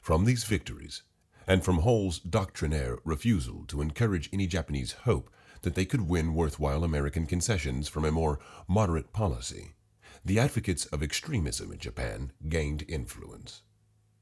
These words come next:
A Japanese demand was made on France, following the latter's defeat by Germany, to allow Japanese troops to enter northern Indochina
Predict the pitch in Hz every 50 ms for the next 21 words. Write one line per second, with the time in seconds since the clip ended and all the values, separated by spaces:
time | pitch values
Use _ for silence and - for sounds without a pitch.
0 | _ _ _ _ _ _ _ _ _ _ _ _ - 80 76 78 107 131 139 151
1 | 147 135 120 95 - 92 80 76 71 62 60 64 62 71 69 67 71 73 67 65
2 | 65 65 71 73 - - - 95 76 - - - - - - _ _ _ _ _
3 | _ _ - 104 104 101 90 82 80 78 73 76 73 85 92 82 69 - - -
4 | - - 65 64 - - 98 80 - - 76 69 76 71 78 110 98 73 62 -
5 | - - - - _ _ _ _ _ _ - - 98 101 110 131 170 196 190 139
6 | 160 151 123 127 120 110 98 85 - - - 101 92 90 - - - 98 - 95
7 | 87 80 87 85 78 - _ _ - 92 107 113 95 76 69 67 67 - 82 78
8 | 69 65 65 67 - - 101 78 62 - - -